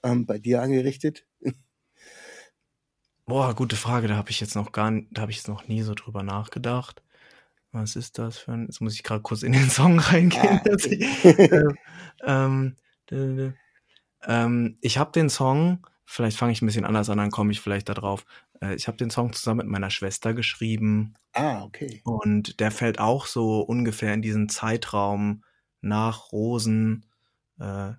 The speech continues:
Speaker 2: von Liebe, du Arsch. Ähm, da hab ich viel eine Band gehört, die heißt Pale Waves aus England, die lieb ich.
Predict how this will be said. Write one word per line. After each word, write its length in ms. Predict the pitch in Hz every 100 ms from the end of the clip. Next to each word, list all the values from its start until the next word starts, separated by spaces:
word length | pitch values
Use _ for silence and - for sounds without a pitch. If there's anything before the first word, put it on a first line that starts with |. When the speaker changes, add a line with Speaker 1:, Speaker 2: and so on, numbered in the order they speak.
| _
Speaker 2:
von 260 | - - 101
Liebe, 300 | 107 113 107
du 180 | 107
Arsch. 720 | 104 101 104 104 104 - - - _ _ _ _ _ _
Ähm, 680 | 101 98 101 98 98 98 104 _ _ _ _ -
da 100 | 98
hab 100 | 104
ich 180 | 98 -
viel 220 | - 117
eine 120 | 113
Band 320 | 107 107 110
gehört, 340 | 110 104 104 107
die 100 | 101
heißt 280 | 98 -
Pale 300 | - 110 110
Waves 540 | 107 101 101 101 - -
aus 140 | 90 -
England, 760 | 104 104 101 101 101 101 104
die 60 | 107
lieb 260 | 110 104
ich. 280 | 101 - -